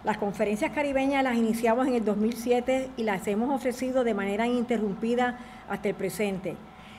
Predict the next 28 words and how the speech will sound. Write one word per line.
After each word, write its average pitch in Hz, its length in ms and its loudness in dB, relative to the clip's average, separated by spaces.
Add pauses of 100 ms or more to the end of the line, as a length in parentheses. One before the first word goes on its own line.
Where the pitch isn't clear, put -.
(120)
Las 208 160 2
mismas 240 280 2
son 285 120 0
auspiciadas 247 540 2
por 226 140 0
la 214 40 4
Oficina 202 380 -2
del 233 100 0
Rector, 233 480 0 (380)
la 220 80 0
Oficina 208 360 0
de 247 60 2
la 247 100 2
Decana 220 300 2
de 233 60 4
la 233 100 2
Facultad 202 480 0
de 226 80 2
Ciencias 220 320 0
Sociales, 220 600 0 (180)
Radio 196 260 0
Universidad 190 680 0 (420)
y 226 60 0
la 208 160 4
Biblioteca 190 440 -2
Regional 214 360 0
del 202 100 -4
Caribe. 180 460 -2